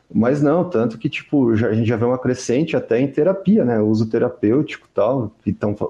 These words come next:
rolando cada vez mais estudos em relação à eficácia e eficiência de, dessas substâncias como ferramentas terapêuticas, né? E também, sabe, eu vejo principalmente no mercado financeiro, assim, que eu sei que tem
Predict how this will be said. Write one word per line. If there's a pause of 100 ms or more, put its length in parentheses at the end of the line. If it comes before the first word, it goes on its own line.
(120)
rolando
cada
vez
mais
estudos (300)
em
relação
à
eficácia
e
eficiência (380)
de,
dessas
substâncias
como (120)
ferramentas
terapêuticas,
né? (320)
E
também, (380)
sabe,
eu
vejo
principalmente
no
mercado
financeiro,
assim,
que
eu
sei
que
tem